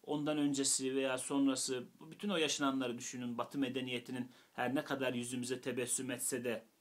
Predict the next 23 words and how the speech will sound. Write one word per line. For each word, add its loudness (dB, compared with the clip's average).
insan -4
hakları -6
şu -8
bu -6
falan -2
filan -6
diye 0
ama -4
dünyaya 0
düş-, -8
e, -8
kusturduğu -2
kana 2
dair, 2
dünyaya 0
çektirdiklerine -2
dair 2
okumalar -2
yaptığınızda -4
o -4
kölelik -8
çağında -4
olanlar, -4